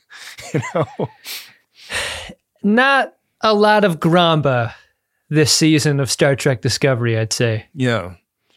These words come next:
Speaker 1: Perhaps a corrective for previous seasons, which had maybe too much Gramba, but, uh,
Speaker 2: Well, this was my point about Michael Burnham's speeches this, this season too, which is, like,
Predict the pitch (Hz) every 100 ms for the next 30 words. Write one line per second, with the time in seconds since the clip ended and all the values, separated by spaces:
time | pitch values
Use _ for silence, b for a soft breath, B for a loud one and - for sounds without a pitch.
0 | _ _ _ _ - 151 151 151 - 123
1 | 147 120 123 - 139 127 - 123 110 135
2 | 127 131 120 - - _ 147 147 123 131
3 | 135 127 127 117 - - - - _ _
4 | _ - 127 113 120 _ - 127 117 110
5 | 139 127 127 - 147 139 143 147 139 120
6 | 110 143 123 107 104 98 B B B B
7 | B B 220 220 254 - 285 254 254 254
8 | - 262 226 220 220 208 202 214 208 208
9 | 208 190 202 196 190 185 170 - - _
10 | - - 208 240 - 220 143 156 147 -
11 | - - _ _ _ _ - 156 - 175
12 | 160 160 156 - 254 170 151 _ 170 175
13 | 185 156 190 180